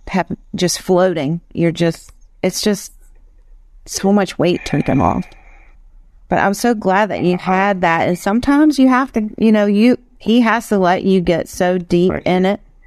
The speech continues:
Speaker 2: Well, that's why he does it.
Speaker 1: Because you just won't listen, right? You just won't listen. We wanna do it our way. <laughs>
Speaker 2: I don't
Speaker 1: I'm telling you, I know.
Speaker 2: Kim,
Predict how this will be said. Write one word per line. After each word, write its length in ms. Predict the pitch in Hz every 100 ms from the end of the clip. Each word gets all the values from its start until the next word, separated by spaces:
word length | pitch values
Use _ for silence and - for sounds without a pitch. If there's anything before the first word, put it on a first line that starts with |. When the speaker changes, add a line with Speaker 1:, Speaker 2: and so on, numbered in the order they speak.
| - - - - - - - - -
Speaker 2:
Well, 100 | 92
that's 220 | 107 120
why 100 | 139
he 60 | 120
does 180 | 135
it. 100 | 117 - _ - - _ -
Speaker 1:
Because 360 | 196 214 202
you 120 | 220
just 260 | 214 277 247
won't 180 | 285 269
listen, 460 | 277 403 381 247
right? 380 | 190 202 226 277
You 160 | 226 220
just 240 | 233 214
won't 180 | 220 202
listen. 380 | 208 254 247 208
We 100 | 196
wanna 240 | 196 196
do 240 | 175 185 214
it 80 |
our 160 | 220 226
way. 460 | 170 180 254 175 -
<laughs> 580 | 247 254 - - 370 -
Speaker 2:
I 120 | 73
don't 240 | 73 165 190 - - - - -
Speaker 1:
I'm 120 | 220
telling 460 | - - 233 233
you, 100 | 220
I 120 | 190 185
know. 440 | 185 220 190 165 - - - - - - - - - - -
Speaker 2:
Kim, 400 | - 101 98